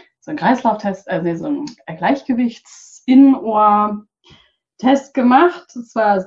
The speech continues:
das war eigentlich meine liebste Untersuchung, weil dann war mir noch anders schwindelig.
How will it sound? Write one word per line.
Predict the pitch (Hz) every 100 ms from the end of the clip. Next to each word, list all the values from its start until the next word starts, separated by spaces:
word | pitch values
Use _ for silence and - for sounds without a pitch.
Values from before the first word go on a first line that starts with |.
| -
das | 196
war | 208
eigentlich | 190 175
meine | 185 185
liebste | 185 233 - 294
Untersuchung, | 247 247 240 269 269
weil | 214 202
dann | 196
war | 190 190
mir | 190 190 185 190 _ _ _ _ _ -
noch | 196 -
anders | 170 208 294 339 -
schwindelig. | - 330 330 330 349 403 - -